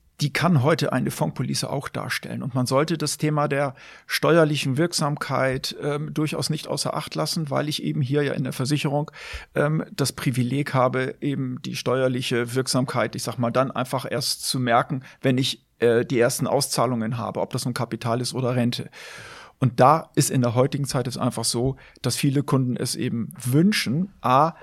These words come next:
ich sag mal, wenn ich nenne es mal zwei Halbzeiten, erste Halbzeit, ich spare an, und dann gibt es ja noch die zweite Halbzeit. Also das heißt, nach der Ansparphase ist ja im Prinzip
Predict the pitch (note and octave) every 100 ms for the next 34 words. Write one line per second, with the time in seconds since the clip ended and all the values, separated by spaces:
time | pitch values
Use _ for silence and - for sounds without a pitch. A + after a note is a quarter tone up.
0 | - - B2+ C#3+ B2+ A#2+ B2 - C3+ C#3+
1 | A#2+ - - A2 D3 - - D#3+ - D3+
2 | E3 D3 C#3+ - D3 - C3+ - - D#3+
3 | C4 - - - _ - C3 C3+ D#3+ D#3
4 | C#3+ C#3 C#3+ - A3 G3+ A2+ - A#2 A#2+
5 | A#2+ B2 - C3+ - B2+ G3 - B2+ G3+
6 | - C#3 - D#3 A3 D#3 - - - -
7 | - D3+ - - C#3+ C3+ B2+ D3+ D#3